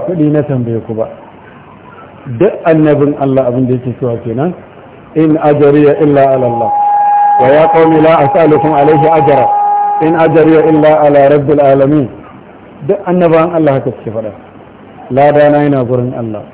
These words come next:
Lada na yana gurin Allah." Kuma haka ya kamata malami ma ya kasance kamar yadda muka faɗa. Kar su kirawo shi ya ce lallai sai ya karɓa.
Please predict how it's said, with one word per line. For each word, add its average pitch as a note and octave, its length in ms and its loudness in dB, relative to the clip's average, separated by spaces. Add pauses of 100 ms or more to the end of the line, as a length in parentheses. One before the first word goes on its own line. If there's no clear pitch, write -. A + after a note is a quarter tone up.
(460)
Lada D3 380 2
na D3+ 140 0
yana D3 200 0
gurin A#2+ 360 -6
Allah." A2 220 -12 (880)
Kuma F#3+ 180 -2
haka G3 240 2
ya F3 100 2
kamata D#3 560 0 (1120)
malami D#3+ 480 2
ma E3 100 2
ya C#3+ 100 2
kasance D3+ 440 -2
kamar C#3+ 180 -2
yadda C3+ 160 0
muka B2 200 -4
faɗa. A2 260 -8 (1200)
Kar F3+ 180 -2
su D#3+ 100 -4
kirawo E3 560 2
shi D#3 80 -2
ya D3 140 0
ce D#3 120 2
lallai D3 400 2
sai D3+ 100 0
ya D3 140 2
karɓa. A#2+ 320 -6